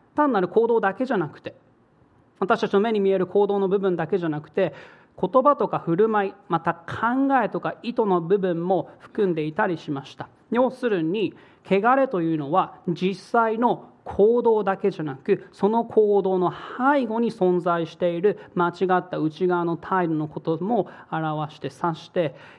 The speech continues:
いたわけです。そして、もちろん、すべてをご存知の神様の前には外側だけじゃなくて、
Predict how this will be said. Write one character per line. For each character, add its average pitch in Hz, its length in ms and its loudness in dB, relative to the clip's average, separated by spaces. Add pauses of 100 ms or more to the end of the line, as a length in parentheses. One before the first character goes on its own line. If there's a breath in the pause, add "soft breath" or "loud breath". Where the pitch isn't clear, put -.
い 147 120 -8
た 151 180 -6
わ 147 180 -6
け - 120 -10
で 131 100 -12
す。 - 240 -20 (2750)
そ 170 80 0
し 160 60 -12
て、 175 60 -6
も 170 160 -4
ち 311 160 -2
ろ 240 100 0
ん、 - 40 -10 (1200)
す 185 160 -2
べ 160 100 -4
て 233 100 0
を 220 60 2
ご 180 80 0
存 165 180 -2
知 147 60 -6
の 143 100 -4
神 156 200 -2
様 151 180 -8
の 147 80 -10
前 147 180 -10
に 147 60 -10
は 135 140 -14
外 160 280 -4
側 170 260 -2
だ 147 180 -8
け 202 80 0
じ 226 100 -8
ゃ 190 60 -4
な 147 100 -6
く - 100 -20
て、 147 200 -6